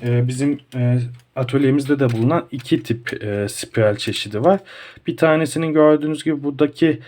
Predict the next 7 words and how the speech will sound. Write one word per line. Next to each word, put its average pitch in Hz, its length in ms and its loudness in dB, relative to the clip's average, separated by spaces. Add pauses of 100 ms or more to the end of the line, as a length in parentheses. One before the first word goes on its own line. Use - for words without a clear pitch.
(380)
e, 120 260 4
ilk 151 220 -6
takacağımız 143 640 0
noktadaki 143 520 -2
çıkıntılar 135 560 -2 (100)
az. 180 320 0 (560)
İkinci 147 600 0